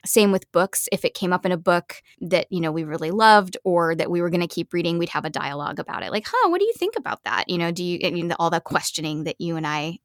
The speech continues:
you know, love to do. Like, "What do you think about that comment that she made?" Or, "What do you think that, about the fact that this person seems to be judging this other person based on their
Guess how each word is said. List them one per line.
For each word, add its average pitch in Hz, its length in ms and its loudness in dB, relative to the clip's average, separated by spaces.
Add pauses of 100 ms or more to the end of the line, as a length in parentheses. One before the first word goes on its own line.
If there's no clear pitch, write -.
(140)
you 185 100 -2
know, 156 160 -6
love 160 260 -6
to 175 120 -10
do. - 200 -8
Like, 175 180 -8
"What 262 80 0
do 370 60 2
you 427 100 2
think 427 240 -4
about - 200 -2
that - 180 -4
comment - 380 -6
that - 160 -8
she 175 160 -4
made?" 151 280 -6
Or, 107 140 -8 (280)
"What 339 100 0
do 440 60 6
you 392 100 4
think - 260 -2
that, - 180 0 (480)
about 180 360 2
the 180 60 -4
fact 170 260 -2
that 165 100 -4
this 185 160 -4
person 190 340 -4
seems 175 340 -4
to 185 120 -8
be 170 140 -8
judging 240 400 2
this 175 140 -2
other 160 180 -4
person 165 380 -6
based 156 260 -8
on 156 140 -4
their 156 280 -8